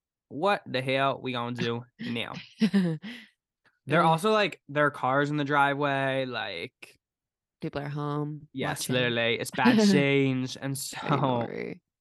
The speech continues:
Speaker 1: I'm walking, so I, like, leave it for a second, and I'm like, "How am I gonna do?" I needed a second to think. And so I'm like, I'm walking along, and in the road, because it was garbage day,
Speaker 2: Mm-hmm.
Speaker 1: um,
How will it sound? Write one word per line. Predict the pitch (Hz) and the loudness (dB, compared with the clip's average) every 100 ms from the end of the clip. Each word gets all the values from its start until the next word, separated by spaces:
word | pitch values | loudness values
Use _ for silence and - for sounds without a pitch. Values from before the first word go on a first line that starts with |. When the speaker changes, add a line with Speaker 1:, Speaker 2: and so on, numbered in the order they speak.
| _ _ _ - - - 143 - | _ _ _ -20 -20 -20 -14 -4
Speaker 1:
I'm | 160 | 4
walking, | 139 151 233 240 143 | 4 4 2 0 -2
so | 185 165 | 2 4
I, | 151 | 4
like, | 160 147 135 | 2 0 0
leave | 147 139 | -2 -2
it | 127 | -4
for | 123 | -8
a | |
second, | 120 113 117 120 - _ _ _ - | -8 -8 -6 -6 -8 _ _ _ -2
and | 139 131 131 131 - _ _ | 0 2 0 -2 -4 _ _
I'm | 139 139 | 0 2
like, | 131 | 0
"How | 117 147 | 0 -2
am | 147 | 2
I | 139 | 2
gonna | 127 | 0
do?" | 123 - | -4 -4
I | 139 | 0
needed | 143 139 | 0 -2
a | |
second | 127 127 123 | -4 -8 -8
to | 117 | -8
think. | 117 - - | -8 -8 -10
And | 131 131 | -12 -4
so | 127 | -2
I'm | 127 | 0
like, | 117 113 | -2 -2
I'm | 120 | -2
walking | 127 - 170 | -2 -2 -6
along, | 131 60 - - _ _ - _ _ - - | -4 -6 -8 -16 _ _ -20 _ _ -10 -2
and | 156 | 2
in | 202 | 4
the | 226 | 6
road, | 220 208 123 123 175 175 | 6 4 4 2 -2 -6
because | 151 139 135 | -6 -2 -2
it | |
was | 127 127 | -4 -4
garbage | - 147 170 131 120 | 0 2 2 -2 -4
day, | - - 135 170 165 _ _ _ _ _ - | -10 -4 -4 -4 -10 _ _ _ _ _ -8
Speaker 2:
Mm-hmm. | 180 175 165 175 147 | -4 -4 -4 -4 -2
Speaker 1:
um, | 135 127 120 117 117 | -2 0 -2 -4 -8